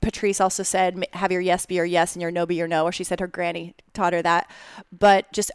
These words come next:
owning your decisions. And Lori even piped in. I mean, everybody was really saying the same thing in different ways. But once you make a decision to own it instead of, "Oh, I don't," you know, like, trying to make people are okay or say, you know, it's,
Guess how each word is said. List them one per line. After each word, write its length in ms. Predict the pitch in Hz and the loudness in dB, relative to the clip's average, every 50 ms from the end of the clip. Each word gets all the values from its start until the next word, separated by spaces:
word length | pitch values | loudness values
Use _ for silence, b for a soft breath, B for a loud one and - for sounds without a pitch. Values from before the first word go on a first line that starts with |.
| - - | 0 2
owning 340 | 202 202 196 196 202 196 | 2 2 2 0 -2 -2
your 140 | 196 190 185 | -2 -2 -2
decisions. 580 | 170 175 170 - 185 180 175 180 180 170 175 - | -2 -4 -4 -2 -2 -2 -2 -2 -2 -2 -2 -4
And 100 | 170 165 | -4 -2
Lori 280 | 165 165 170 175 175 | 0 0 2 2 0
even 240 | 165 - 170 170 160 | 0 -2 -4 -4 -4
piped 280 | - - 180 170 - - | -2 -2 -2 -2 0 -2
in. 120 | 170 170 | -2 -2
I 20 | 170 | -2
mean, 140 | 175 165 - | -4 -4 -2
everybody 460 | - 180 180 196 190 185 196 202 202 | 0 0 2 2 2 2 2 2 0
was 160 | 165 175 175 185 | -2 -2 -2 -2
really 220 | 196 202 196 196 | 0 0 0 0
saying 400 | - - 202 175 170 170 165 165 | 0 0 0 0 0 -2 -4 -4
the 80 | 170 185 | -4 -4
same 200 | - 170 151 147 | -4 -4 -4 -4
thing 180 | - 165 160 | -6 -6 -6
in 60 | 156 | -6
different 280 | 156 170 - - - - | -6 -6 -8 -8 -6 -2
ways. 340 | 160 175 190 196 175 175 165 | 0 2 2 2 0 -2 -2
But 240 | - 156 156 - - B B B B B | 0 2 2 2 0 B B B B B
once 280 | 185 190 190 - - | -2 -2 -2 -2 -4
you 60 | 202 202 | -4 -2
make 200 | 190 180 - - | -4 -4 -4 -4
a 40 | 175 | -6
decision 480 | 175 170 - 196 208 233 240 220 190 | -6 -4 0 2 2 2 2 -2 -4
to 240 | 175 - - 185 165 - | -4 -4 -2 -2 -2 0
own 200 | - 175 185 196 | 0 0 0 0
it 140 | 170 135 - | -2 -2 -2
instead 400 | 147 170 165 - - - 180 170 175 | -4 -6 -6 -4 -2 0 0 2 2
of, 220 | 165 165 - - B B B B B B B B B B B B B B _ - | 0 -2 -4 -12 B B B B B B B B B B B B B B _ -2
"Oh, 420 | 269 262 262 262 254 247 240 240 | 0 0 2 2 2 2 4 4
I 140 | 233 - 233 | 4 4 4
don't," 220 | 240 233 220 - _ - | 2 0 0 -2 _ -8
you 140 | 202 226 240 | -6 2 6
know, 160 | 233 226 220 | 6 8 8
like, 160 | 220 220 - | 8 6 4
trying 220 | - - 254 247 247 | 2 0 0 0 0
to 60 | 247 | 0
make 200 | 247 233 233 - | 0 0 0 -2
people 220 | - 262 240 226 226 | -2 -4 0 2 2
are 80 | 220 | 2
okay 640 | 220 220 - - 269 285 277 262 262 254 247 247 240 | 2 2 0 0 2 4 4 4 4 2 2 2 4
or 160 | 220 208 208 | 4 2 2
say, 300 | 214 - - 254 233 190 | 0 -2 -2 -2 -2 -2
you 180 | 110 226 240 262 | -2 -2 -2 -2
know, 140 | 262 240 214 | 0 0 0
it's, 280 | 214 - - - - | 0 -2 -2 -6 -8